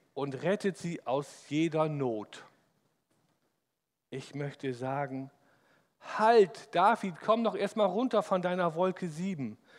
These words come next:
Deine Erfahrungen haben doch nichts mit meiner Situation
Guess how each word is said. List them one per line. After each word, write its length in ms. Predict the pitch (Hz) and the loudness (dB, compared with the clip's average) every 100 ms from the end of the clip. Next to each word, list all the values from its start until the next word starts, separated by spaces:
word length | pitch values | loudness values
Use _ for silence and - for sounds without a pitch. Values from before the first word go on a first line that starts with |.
| - - - _ _ | -20 -20 -20 _ _
Deine 320 | 180 226 247 | 4 6 6
Erfahrungen 680 | 196 202 - 226 233 240 202 | 6 4 4 6 8 6 2
haben 160 | 214 226 | 0 2
doch 160 | 202 | 0
nichts 280 | 196 220 - | 0 -2 -2
mit 280 | 220 - 190 | -4 -2 6
meiner 400 | 208 226 240 208 | 8 8 6 4
Situation 840 | 220 226 208 202 - 233 240 180 | 2 -2 -2 -2 -2 0 0 0